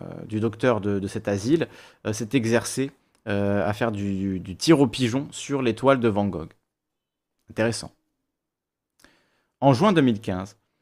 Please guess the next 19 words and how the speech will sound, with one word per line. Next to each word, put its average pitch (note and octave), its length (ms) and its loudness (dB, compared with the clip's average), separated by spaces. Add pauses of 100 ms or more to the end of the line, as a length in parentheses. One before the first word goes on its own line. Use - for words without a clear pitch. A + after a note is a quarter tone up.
(280)
le A2+ 140 2
Comité F#3 460 4
pour B2 160 2
la A2 80 6
vérité B2+ 420 0
sur G#2+ 180 -6
la F#2+ 120 0
dette C3 220 0
publique G2+ 480 -6
grecque B2+ 480 0 (520)
présente D#3+ 400 4
son - 240 -4
pré-rapport. A2 840 0 (400)
Il B2 120 -4
y C3+ 100 4
évalue B2 380 6
notamment G#2+ 440 2
la A2+ 140 6
part C#3+ 420 2